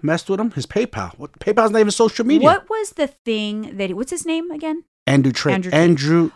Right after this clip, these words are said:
Speaker 1: Tate.
Speaker 2: What was the thing? Was there one single main thing that caused him to be canceled?
Speaker 1: No, I think, I think he spoke up a lot against covid when it was on. He was saying, "Get ivermectin." He was saying, "It's all of a money grab. It's all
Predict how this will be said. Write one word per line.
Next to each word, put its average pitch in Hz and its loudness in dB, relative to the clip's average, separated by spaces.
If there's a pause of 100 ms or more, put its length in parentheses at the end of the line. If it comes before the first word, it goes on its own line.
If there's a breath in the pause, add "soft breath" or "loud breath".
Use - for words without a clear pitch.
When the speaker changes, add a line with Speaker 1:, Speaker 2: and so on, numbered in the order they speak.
(140)
Speaker 1:
Tate. 233 2
Speaker 2:
What 330 2
was 403 -2
the 233 -2
thing? 180 -6
Was 185 0
there 240 0
one 240 0
single 226 -2
main 175 -4 (160)
thing 170 -10
that 170 -12
caused 156 -6
him 165 -6
to 160 -12
be 151 -10
canceled? 151 -2
Speaker 1:
No, 156 6
I 139 2
think, 139 -2
I 135 2
think 147 2 (580)
he 139 -4
spoke - -2
up 107 -4
a 107 0
lot 117 -2
against 107 -8
covid 107 -2
when 98 -6
it 95 -6
was 92 -8
on. 98 -6
He 110 -2
was 127 -2
saying, 113 -4 (360 soft breath)
"Get 101 -6
ivermectin." 127 2
He 113 -2
was 113 -4
saying, 101 -4
"It's 101 -8
all 120 2
of 110 -4
a 113 -4
money 139 4
grab. 101 -4
It's 95 -8
all 120 -2